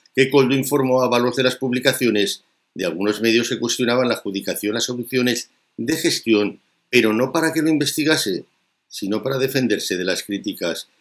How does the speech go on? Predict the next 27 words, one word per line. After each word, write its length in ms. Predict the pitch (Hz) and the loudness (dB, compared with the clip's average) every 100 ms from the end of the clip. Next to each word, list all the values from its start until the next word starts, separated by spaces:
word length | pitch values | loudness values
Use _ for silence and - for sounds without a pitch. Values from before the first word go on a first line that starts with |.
| _ - | _ -2
El 160 | 117 | 0
titular 400 | 127 123 117 120 | 2 2 4 4
de 60 | 120 | 6
la 60 | 120 | 4
noticia 480 | 120 127 120 131 | 4 0 2 2
por 140 | 127 123 | 2 0
parte 260 | 123 113 | 0 2
del 160 | 127 120 | 0 0
portal 340 | 127 117 123 | -2 0 2
de 60 | 123 | 2
la 120 | 123 | 2
ser, 340 | - 113 - - _ | 2 2 0 -6 _
del 240 | - 82 73 | -10 -10 -6
grupo 300 | 101 131 135 | -4 -2 0
Prisa, 460 | 135 120 113 92 - _ _ - | 0 2 2 0 -6 _ _ -6
es 260 | 101 - - | -2 0 2
significativo. 1120 | 123 113 123 123 120 120 131 123 98 - - _ - | 0 2 2 2 2 2 2 2 2 0 -10 _ -6
La 100 | 104 | -2
Guardia 340 | 98 107 110 | 2 4 4
Civil 320 | 117 127 123 123 | 2 2 2 2
estrecha 420 | 120 127 131 139 | 0 -2 -2 -2
el 100 | 131 | 0
cerco 320 | 135 127 117 | -2 0 -2
sobre 240 | - 117 | 0 2
el 60 | 113 | 2
exministro 640 | 117 110 113 98 - 101 101 | 0 -2 -2 -2 -2 0 2
Ábalos. 520 | 101 90 82 - | 0 0 -4 -8